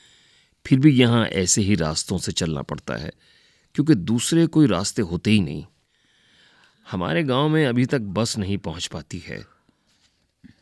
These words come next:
हिमाचल में हजारों ऐसे गांव हैं, जहां पैदल चलकर ही पहुंच सकते हैं।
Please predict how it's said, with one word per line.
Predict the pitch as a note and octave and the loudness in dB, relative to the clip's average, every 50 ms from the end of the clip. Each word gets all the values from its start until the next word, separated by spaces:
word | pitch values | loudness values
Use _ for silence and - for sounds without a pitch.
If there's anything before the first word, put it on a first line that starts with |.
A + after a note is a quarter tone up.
| _ _ - - | _ _ -8 -6
हिमाचल | A#2+ G#2+ G#2 D#3 D3+ - F#3 F3 | -4 -4 -2 -2 -2 0 0 2
में | E3+ D#3+ D#3+ E3 D#3+ | 2 2 4 2 2
हजारों | B2+ G#2 G#2+ G2+ A#2 C#3+ F3 G3+ G3 D#3 | 2 2 2 2 2 2 2 2 2 2
ऐसे | C3+ D3 C3+ - D3+ C#3+ | 2 0 0 2 0 0
गांव | A#2 F#2+ G2+ F#2 A#2+ D3 C3+ | 2 2 2 2 4 4 4
हैं, | G#2+ A2 C#3 - - - _ _ _ _ _ _ _ _ _ _ - | 2 2 -2 -4 -6 -10 _ _ _ _ _ _ _ _ _ _ -2
जहां | G2+ A2 A2 B2+ A2+ | 0 2 2 2 2
पैदल | - - - F2 G2 A2+ C#3 B2+ | 0 -2 -2 0 0 2 2 0
चलकर | G#2+ - - F#2+ E2 - G2 F#2 | 0 0 -2 -2 -2 -2 -2 -2
ही | G2+ D#2+ | -2 -2
पहुंच | - - E2+ - - | -4 -6 -10 -8 -6
सकते | - - - _ - - | -8 -8 -8 _ -10 -12
हैं। | D#2+ D2 - - | -10 -10 -12 -14